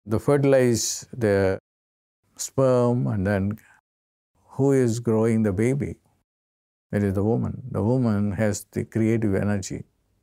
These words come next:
The womb is considered the most powerful Shakti. So that womb energy is, uh, available during the period of Navaratri, the nine nights of the goddess, and especially I'm coming back.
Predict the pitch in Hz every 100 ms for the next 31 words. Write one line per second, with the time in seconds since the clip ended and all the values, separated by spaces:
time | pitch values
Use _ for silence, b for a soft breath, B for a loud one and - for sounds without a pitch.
0 | _ _ _ _ _ _ _ _ _ 107
1 | 113 120 147 123 95 90 98 98 - -
2 | - 101 - 101 92 82 - B B B
3 | B 98 101 110 110 - - 98 95 92
4 | 92 92 - - 90 - - - _ _
5 | _ _ _ _ _ _ - 135 127 143
6 | 139 180 208 170 151 135 120 117 117 107
7 | 107 107 101 92 - 104 110 127 104 92
8 | - - _ _ _ _ 143 107 113 110
9 | 104 98 98 104 123 _ _ 147 110 101
10 | 92 87 - - 107 98 98 95 98 -
11 | - - 95 95 92 90 95 95 110 101
12 | 92 95 92 92 90 - 92 87 85 -
13 | 107 - 107 98 82 95 98 - 107 -
14 | 101 87 85 92 92 85 90 107